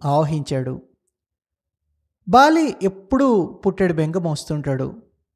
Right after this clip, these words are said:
అడవిలో వస్తున్న మార్పులు అతన్ని తీవ్రంగా బాధించేవి.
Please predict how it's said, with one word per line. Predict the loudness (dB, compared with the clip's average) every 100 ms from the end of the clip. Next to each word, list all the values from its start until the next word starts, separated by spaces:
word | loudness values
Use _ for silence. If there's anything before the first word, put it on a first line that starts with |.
| _ _ _ -6
అడవిలో | 0 2 6 6
వస్తున్న | 4 0 -2
మార్పులు | 0 0 -2 -4 -2 -2 -4 -6
అతన్ని | -4 -2 -4 -6 -8
తీవ్రంగా | -4 -2 0 0 0
బాధించేవి. | 0 -2 -4 -6 -6 -6 -8